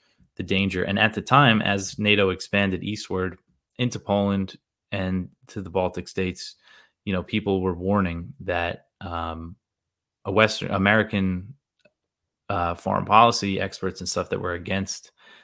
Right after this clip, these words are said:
this nato expansion were warning that there could be some serious consequences if Kaliningrad was surrounded by nato territory. So if Sweden and Finland join nato,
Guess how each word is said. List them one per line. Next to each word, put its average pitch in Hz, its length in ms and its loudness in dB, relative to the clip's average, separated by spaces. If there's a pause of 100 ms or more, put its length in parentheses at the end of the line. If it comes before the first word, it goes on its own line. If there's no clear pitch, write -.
(140)
this 98 180 -2
nato 90 200 0
expansion 98 440 0
were 104 140 2
warning 98 420 2
that 85 380 -8
there 98 120 -4
could 95 200 -4
be 95 100 -2
some 92 260 -6
serious 90 360 -6
consequences 95 880 -4 (400)
if 131 180 4
Kaliningrad 90 560 0
was 92 160 0
surrounded 90 420 -4
by 87 180 -2
nato 82 280 -8
territory. 95 680 -4 (1000)
So 113 320 8
if 113 140 2
Sweden 131 380 4
and 113 100 2
Finland 113 360 2
join 117 260 4
nato, 110 540 4